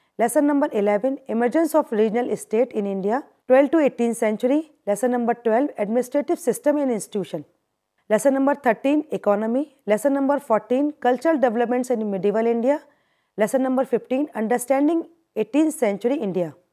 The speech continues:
Now let us understand module three, that is Modern India.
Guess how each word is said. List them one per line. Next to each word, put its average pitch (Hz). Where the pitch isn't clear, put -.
Now 285
let 339
us 320
understand 311
module 247
three, 214
that 196
is 226
Modern 202
India. 233